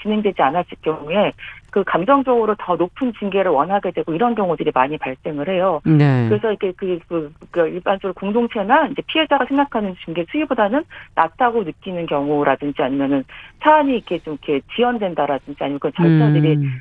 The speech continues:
Speaker 1: 제대로 피해자한테 고지되지 않아서 이렇게 생각이 복합적으로 그 발생하는 거라서 이게 징계 수위가 무조건 낮다라고 보기에는 되게 어려울 것 같고요. 또 그게 좀 편차가 존재하기도 해서 이 부분은 좀 자세하게 들여다볼 필요가 있을 것 같고 또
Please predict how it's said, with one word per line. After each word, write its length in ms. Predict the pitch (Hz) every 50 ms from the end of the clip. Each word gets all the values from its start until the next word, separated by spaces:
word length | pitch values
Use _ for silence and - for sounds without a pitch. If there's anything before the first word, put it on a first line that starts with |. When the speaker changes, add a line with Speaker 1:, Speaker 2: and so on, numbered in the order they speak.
| - _ -
Speaker 1:
제대로 260 | 247 233 214 190 190 -
피해자한테 520 | - - 302 302 294 285 262 233 - 220
고지되지 540 | - - - 151 - - - 170 151 - -
않아서 320 | 127 131 147 165 160 - -
이렇게 320 | 156 170 170 170 - 262
생각이 340 | - 240 233 214 180 - 190
복합적으로 760 | - - - - 285 269 - - 233 208 185 170 165 160 147 - - - - - - - - - - - 185
그 80 | - 185
발생하는 640 | - - 151 156 - 254 254 247 240 226 208 190
거라서 520 | 175 170 151 139 - 165 156 170 165 139 - - - - - - _ - -
이게 160 | - 196 185 - -
징계 260 | - 214 220 214 285 262 -
수위가 240 | 262 240 233 226 175
무조건 360 | 165 - - - - 226 185 -
낮다라고 560 | - - - - 285 285 269 269 254 233 226
보기에는 400 | - 180 170 - 180 175 175 170
되게 220 | 170 143 - 170
어려울 320 | 147 135 143 - 185 180 -
것 140 | - 180
같고요. 300 | 143 127 - - 180 175 -
또 80 | - 165
그게 240 | - - 185 170 165
좀 140 | - 160 -
편차가 420 | - 359 392 - - 359 - - -
존재하기도 520 | - 185 160 147 - 185 170 - 160 - 185
해서 280 | 175 - - 233 254 - - - - - - - -
이 40 | 196
부분은 380 | 190 262 233 240 233 226 208
좀 100 | - 190 175
자세하게 460 | - - 160 208 254 240 226 - 196
들여다볼 500 | - 190 175 160 170 160 - - 170 160 -
필요가 280 | - - 254 254 254
있을 120 | 196 - - - -
것 100 | - 160
같고 380 | 143 - - - 185 175 165 151 -
또 200 | 165 165 160